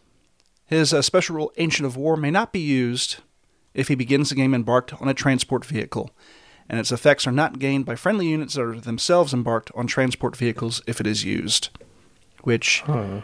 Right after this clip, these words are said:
Speaker 1: read as written, that's kind of how it worked to begin with, but I guess, uh, we need some clarification.
Speaker 2: Look, always some motherfucker trying to skate uphill.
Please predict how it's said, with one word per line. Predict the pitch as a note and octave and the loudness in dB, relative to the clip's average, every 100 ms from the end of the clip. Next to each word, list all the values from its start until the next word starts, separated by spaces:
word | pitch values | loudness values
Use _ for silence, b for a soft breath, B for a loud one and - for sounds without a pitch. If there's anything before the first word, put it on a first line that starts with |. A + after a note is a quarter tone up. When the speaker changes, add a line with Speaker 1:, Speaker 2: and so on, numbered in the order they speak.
| - - | -10 0
Speaker 1:
read | B2+ C3 | 4 4
as | B2 C3+ | 4 2
written, | E3 E3+ D#3 | 2 0 0
that's | C#3 - - _ _ | 0 -4 -8 _ _
kind | C3+ C#3 | -2 0
of | B2+ | 2
how | B2+ C#3 | 4 4
it | - - _ - | 2 -8 _ -4
worked | C3 D3 - | 0 0 0
to | - | 0
begin | B2+ C3+ E3+ | 2 2 2
with, | A#3 - - _ _ _ | 0 -2 -16 _ _ _
but | - A2+ | 0 2
I | |
guess, | A#2+ B2+ - - | 2 2 2 0
uh, | C#3 C3+ C3 - _ _ _ C3+ | 2 2 0 -6 _ _ _ 0
we | |
need | C3 C3 | 2 2
some | - B2 | -2 2
clarification. | B2 A#2 A2 A#2+ A#2+ - B2 - _ _ _ _ _ - - - | 2 2 0 0 0 2 -2 -4 _ _ _ _ _ -20 -16 0
Speaker 2:
Look, | G3 - | 0 2
always | C3 C#3 F#3 | 2 4 2
some | - F3+ C#3+ | 4 4 4
motherfucker | C#3 - A#2+ C#3 | 2 -2 0 0
trying | - A#2 | 0 -2
to | - | -2
skate | - - A#2 B2+ | -2 0 0 2
uphill. | - A2 - - G2 F2 F2 | 4 4 0 -2 -2 -2 -6